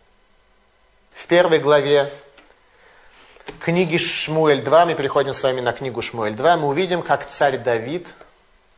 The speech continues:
будет реагировать на известие о смерти царя Шауля.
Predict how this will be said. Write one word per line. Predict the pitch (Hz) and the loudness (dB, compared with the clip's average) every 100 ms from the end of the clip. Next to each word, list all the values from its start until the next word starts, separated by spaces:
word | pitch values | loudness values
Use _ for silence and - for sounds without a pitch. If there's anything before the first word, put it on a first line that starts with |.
| _ _ _ _ _ - | _ _ _ _ _ -12
будет | 131 143 135 - | -8 -6 -6 -2
реагировать | 127 107 104 147 147 143 143 - _ _ _ _ _ _ _ _ - | 0 0 -2 -2 -2 -2 -6 -14 _ _ _ _ _ _ _ _ -14
на | 139 147 131 | -6 -4 -4
известие | 120 127 151 156 - - 135 | -6 -2 -2 -2 -4 0 0
о | |
смерти | 120 131 123 113 120 | 0 -6 -6 -8 -12
царя | - 104 95 | -10 -8 -8
Шауля. | - 85 - | -10 -14 -18